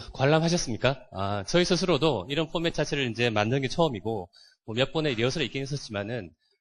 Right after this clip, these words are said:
그래도 뭐, 몇 가지 미수한 점이 좀 있었지만은, 좀 열심히 노력한 모습으로 좀, 그, 양해해 주시고요. 그, 아무쪼록 그, 오늘 들으신 내용 자체가, 어, 저, 고객 여러분께서 이제 검토하시는데 많은 도움이 될 거라고, 어, 믿습니다.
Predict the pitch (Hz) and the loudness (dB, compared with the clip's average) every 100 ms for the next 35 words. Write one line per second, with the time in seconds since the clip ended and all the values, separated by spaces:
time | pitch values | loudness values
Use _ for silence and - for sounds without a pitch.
0 | _ 135 127 113 107 117 147 139 107 101 | _ -8 -4 -4 -2 -2 -2 -4 -6 -2
1 | 139 131 117 120 113 117 120 - 101 104 | -2 -2 -4 -6 -4 -4 -6 -8 -6 -4
2 | 110 110 104 120 147 156 139 123 156 143 | -4 -6 -2 -2 0 -2 -2 2 4 4
3 | 131 127 120 104 107 98 101 - 95 95 | 0 -4 -8 -8 -8 -10 -12 -12 -6 -4
4 | 120 117 110 - 117 117 - - - - | -4 -6 -12 -8 -6 -6 -10 -20 -20 -20
5 | _ 123 127 165 180 170 156 - 123 131 | _ 2 4 4 2 2 2 -2 -4 -2
6 | 156 147 151 - 123 113 127 123 131 92 | -2 -2 -4 -4 -2 -2 -2 -4 -4 -2
7 | 95 117 _ _ _ _ 110 107 101 92 | -2 -4 _ _ _ _ -6 -4 -6 -8
8 | 107 98 95 98 123 143 147 143 131 113 | -6 -4 -6 -8 -2 0 0 -2 -4 -4
9 | 110 101 92 104 110 107 135 127 117 101 | -2 -6 -6 -10 -10 -6 -6 -6 -10 -8
10 | 95 98 113 107 139 127 101 120 113 117 | -6 -4 -6 -4 -4 -4 -6 -8 -4 -6
11 | 87 90 98 _ _ _ - 90 92 - | -4 -10 -10 _ _ _ -12 -10 -8 -8
12 | 113 92 | -8 -8